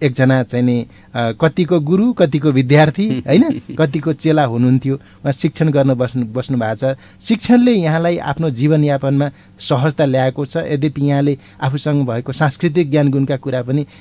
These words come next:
Speaker 1: विद्यार्थीलाई बाँड्न सक्नु भएको छ।
Speaker 2: हजुर।
Speaker 1: तैपनि, अ, आफूभन्दा पछि रहेका आफ्ना चेलाहरू पनि राष्ट्रिय प्र-, चाहिँ नि, उम्, कला क्षेत्रमा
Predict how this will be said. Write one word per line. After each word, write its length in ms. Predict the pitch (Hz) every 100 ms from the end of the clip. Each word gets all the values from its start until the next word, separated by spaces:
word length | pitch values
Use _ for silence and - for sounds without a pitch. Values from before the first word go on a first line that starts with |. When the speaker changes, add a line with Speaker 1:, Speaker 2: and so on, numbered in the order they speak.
| -
Speaker 1:
विद्यार्थीलाई 520 | 131 123 139 123 123
बाँड्न 280 | 113 120 117
सक्नु 320 | 113 110 120
भएको 140 | 110 107
छ। 100 | 120
Speaker 2:
हजुर। 400 | - - 104 -
Speaker 1:
तैपनि, 560 | 262 269 262 240 165 - 143
अ, 280 | 131 123 113 - - -
आफूभन्दा 520 | 165 190 170 175 170 -
पछि 240 | 160 - 156
रहेका 500 | 147 147 151 151 147
आफ्ना 540 | - 139 151 147 143
चेलाहरू 600 | 131 - 147 143 123 135
पनि 380 | 135 139 143 139 - - -
राष्ट्रिय 560 | 135 131 - 165 160 147
प्र-, 380 | - 123 120
चाहिँ 260 | 113 135 135
नि, 260 | 135 127 110
उम्, 220 | 123 117 113
कला 200 | 139 147
क्षेत्रमा 480 | 139 135 - 135 139